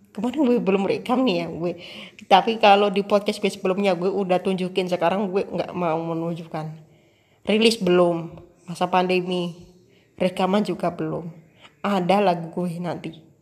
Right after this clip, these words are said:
Pokoknya tentang apa, seru-seruan deh gitu. Yang, yang bikin gue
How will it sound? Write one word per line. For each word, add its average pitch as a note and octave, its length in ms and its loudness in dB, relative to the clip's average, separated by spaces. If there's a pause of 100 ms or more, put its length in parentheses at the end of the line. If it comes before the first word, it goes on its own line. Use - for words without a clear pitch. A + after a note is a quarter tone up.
(340)
Pokoknya F#3+ 400 2
tentang D#3 320 -4
apa, A3 240 -4
seru-seruan F#3 720 0
deh D3+ 160 -6
gitu. E3+ 320 -12 (400)
Yang, F#3 480 2 (240)
yang F3+ 320 -2
bikin A3 320 -2
gue F3 640 -2